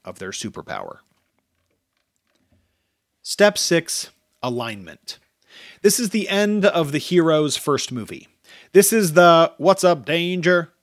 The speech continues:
moment from Spider-Man Into the Spider-Verse. This is when the hero knows what they are capable of, what they need to fight for, and why.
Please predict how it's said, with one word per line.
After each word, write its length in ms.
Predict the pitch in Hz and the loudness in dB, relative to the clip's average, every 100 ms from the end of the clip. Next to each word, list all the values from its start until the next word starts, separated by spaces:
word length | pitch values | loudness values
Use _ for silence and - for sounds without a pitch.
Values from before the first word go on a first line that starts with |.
| _ _ - | _ _ 0
moment 440 | 156 156 131 123 | 0 2 -4 -8
from 340 | - 139 131 | -6 -6 -6
Spider-Man 640 | 123 - 156 139 139 131 127 | -10 -2 0 0 -4 -6 -8
Into 320 | 131 123 120 | -10 -10 -10
the 100 | 110 | -10
Spider-Verse. 760 | - 127 101 92 - - - _ _ - - - | -8 -8 -8 -14 -16 -16 -16 _ _ -20 -20 -2
This 180 | 208 226 | 0 2
is 120 | 208 | 0
when 160 | 202 202 | 0 0
the 40 | |
hero 380 | 185 202 202 220 | 0 0 2 0
knows 500 | 170 123 113 113 110 | 0 -2 -4 -6 -8
what 200 | 113 123 | -6 -6
they 140 | 123 | -4
are 100 | 120 | -6
capable 500 | - 185 170 127 120 | 2 2 2 0 -6
of, 380 | 104 95 101 120 | -4 -6 -8 -12
what 340 | 113 151 180 151 | -2 0 0 -2
they 180 | 156 | -4
need 280 | 139 151 151 | -4 -6 -6
to 80 | 131 | -8
fight 320 | - 165 165 | 0 0 0
for, 400 | - 139 127 139 | -6 -4 -2 -4
and 280 | 139 143 143 | -4 -8 -8
why. 520 | 120 135 110 - - | -6 -4 -4 -10 -20